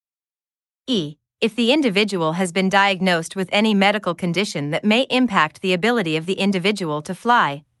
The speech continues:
be under the care and treatment of a state licensed physician when acting as pilot in command of an operation conducted under section sixty-one point one thirteen I. Two, the most recently issued medical certificate.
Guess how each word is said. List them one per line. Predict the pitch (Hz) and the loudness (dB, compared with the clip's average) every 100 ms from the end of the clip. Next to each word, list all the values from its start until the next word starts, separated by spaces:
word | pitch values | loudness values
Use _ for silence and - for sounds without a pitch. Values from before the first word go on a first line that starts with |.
| _ | _
be | 220 220 | -4 0
under | 277 285 | 2 2
the | 262 | 0
care | 269 202 185 | -2 0 2
and | 190 202 | 2 0
treatment | - 311 165 147 - | -2 -4 -2 -4 -4
of | 175 | -4
a | 180 | -4
state | - 240 202 | 0 0 2
licensed | 202 220 185 170 | 0 0 -6 -8
physician | - 185 233 - 151 151 | -6 -2 -2 -2 -4 -2
when | 180 185 | -2 0
acting | 196 226 233 208 | 0 0 -2 -2
as | 196 | -2
pilot | - 240 214 151 - | 0 2 2 -2 -4
in | 196 190 | -4 -2
command | 202 202 233 226 | 2 2 4 2
of | 175 | 0
an | 175 | 2
operation | 185 190 175 202 - 151 | 2 2 0 0 -2 -6
conducted | - 185 208 214 170 160 | -4 0 0 0 -4 -2
under | 170 165 | -2 -2
section | 160 247 240 - 147 156 | 0 0 0 -4 -6 -6
sixty-one | - 254 - 254 202 180 | -4 -4 -2 -2 2 2
point | 190 185 175 | 0 0 -2
one | 170 180 185 | 0 0 2
thirteen | 202 196 - 208 156 165 170 - | 2 0 -2 -2 -2 -4 -6 0
I. | 160 143 147 151 _ _ _ _ _ _ _ _ _ _ _ | 2 2 -2 -10 _ _ _ _ _ _ _ _ _ _ _
Two, | - 330 190 160 - _ | -2 2 2 0 -10 _
the | 196 | 0
most | 226 220 220 | 2 2 0
recently | 226 302 277 - 185 - | -2 0 0 -2 -2 -2
issued | 208 - 208 | -2 -2 0
medical | 202 214 220 175 | 2 2 0 -4
certificate. | - 175 196 180 180 156 - | -4 -4 -4 -6 -4 -6 -6